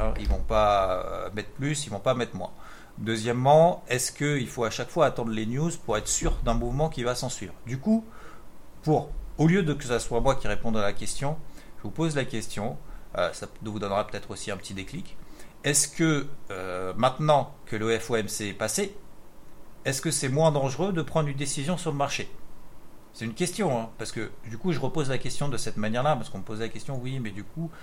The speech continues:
ton trade, super, machin, tu l'as partagé, et cetera. Après, bien évidemment, vous prenez la responsabilité, je partage ce que je fais, ça va bien, ça va mal,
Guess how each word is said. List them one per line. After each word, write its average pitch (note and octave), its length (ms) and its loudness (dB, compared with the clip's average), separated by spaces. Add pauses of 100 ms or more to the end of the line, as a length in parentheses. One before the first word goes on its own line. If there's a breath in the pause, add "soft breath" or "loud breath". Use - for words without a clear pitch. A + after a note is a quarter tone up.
(220 loud breath)
ton G#2 100 -8
trade, A#2+ 340 2
super, A2+ 440 0
machin, G#2+ 360 -4
tu - 100 -10
l'as F#2 80 -2
partagé, F#2 480 -8
et B2 80 -8
cetera. B2 260 2
Après, B2+ 220 2
bien B2 160 -2
évidemment, B2+ 320 0
vous A#2+ 120 -4
prenez A#2 260 -2
la A2 180 6
responsabilité, A2+ 720 -4
je - 120 -8
partage G#2 320 -6
ce - 40 -10
que G#2+ 120 -8
je - 80 -8
fais, B2+ 280 -2
ça - 180 -4
va G2 120 -2
bien, A#2+ 280 0
ça A2+ 120 -4
va G2 120 -2
mal, B2 300 4